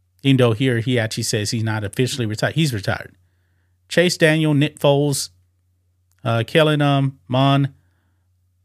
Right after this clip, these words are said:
uh, Bryce Perkins, Trevor Siemian, uh, Danny, uh, Edlin, uh, Colt McCoy, Ian Book, Matt Barkley,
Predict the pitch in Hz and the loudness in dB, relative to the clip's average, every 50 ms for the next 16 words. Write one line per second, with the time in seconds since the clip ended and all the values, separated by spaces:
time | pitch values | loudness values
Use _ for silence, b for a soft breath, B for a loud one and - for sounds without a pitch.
0 | _ - 117 117 113 110 110 127 139 143 143 139 - - - 143 139 139 - 147 | _ -4 -2 -2 -2 0 2 2 4 4 2 -2 -2 0 0 2 2 2 0 0
1 | 139 135 135 135 - - - - 151 139 139 135 - - 147 139 139 135 135 135 | 2 2 2 0 -2 -4 0 2 2 2 2 0 0 0 2 2 2 2 2 2
2 | 135 135 131 - _ _ _ _ _ _ _ _ _ _ _ _ _ 120 123 120 | 0 0 -2 -6 _ _ _ _ _ _ _ _ _ _ _ _ _ 0 0 2
3 | 120 117 117 113 110 - _ _ 131 131 139 143 139 135 127 120 123 123 117 113 | 0 0 -2 -4 -4 -6 _ _ 0 2 2 4 2 2 2 0 0 -2 -2 -6
4 | _ _ _ - 143 143 143 143 143 139 143 143 139 139 _ _ _ _ _ _ | _ _ _ 0 0 2 2 2 2 2 2 0 -2 -4 _ _ _ _ _ _
5 | _ _ _ - 113 113 110 - - 170 165 147 135 135 - - 156 147 147 139 | _ _ _ -4 -2 -2 -2 0 2 2 2 4 0 -4 -2 0 0 2 2 2
6 | 139 139 135 - 147 143 143 135 131 117 131 135 135 127 - - - _ _ _ | 2 0 -2 0 2 2 2 2 0 0 0 0 0 0 -4 -8 -20 _ _ _
7 | _ _ _ _ _ - 117 127 143 139 123 120 131 131 135 139 - 143 139 135 | _ _ _ _ _ -2 0 2 2 2 2 2 2 4 2 2 0 -2 0 0
8 | 127 120 | -2 -4